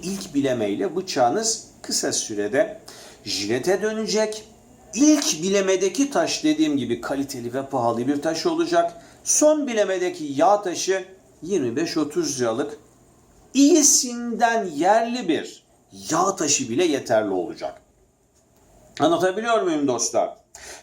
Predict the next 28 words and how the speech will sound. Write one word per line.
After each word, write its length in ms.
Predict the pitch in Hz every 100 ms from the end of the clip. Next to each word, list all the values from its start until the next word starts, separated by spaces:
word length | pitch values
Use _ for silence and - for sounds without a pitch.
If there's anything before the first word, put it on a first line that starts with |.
| -
Bu 120 | 302
anlamda 640 | 269 170 127 117 160 - -
hani 300 | 180 123 98 -
şurada 320 | - 127 123
gördüğünüz 840 | 120 131 120 110 110 117 127 - -
bıçak, 440 | 143 139 131 - - -
e, 20 | 120 120 113 113 113
bileyleme 460 | 120 117 110 110
aparatını 840 | 131 117 - 117 113 113 110 107 101
sizlerle 680 | - 117 92 95 90 92
bir 240 | 120 131 - - - - - -
denemek 440 | 110 107 139 143
istedim. 580 | 147 - 143 143 147 - - - - -
E, 80 | -
eğrisiyle 1040 | 147 151 180 208 160 143 131 135 131 135 135
doğrusuyla 920 | 139 123 110 - 110 110 147 156 - _ -
hani 260 | - 107
olay 400 | - 127 147 160
budur. 260 | 151 160 214 - -
Elimizde 580 | 233 170 143 135 185
biley 260 | 180 147 127
taşı 300 | 120 113 123
yoksa 680 | 135 117 - 135 151 - - -
bir 200 | 151 -
tane 200 | 101 120
mazatımız 600 | 117 120 120 107 110 107
olması 480 | 104 92 92 - 113
lazım. 460 | 123 127 123 139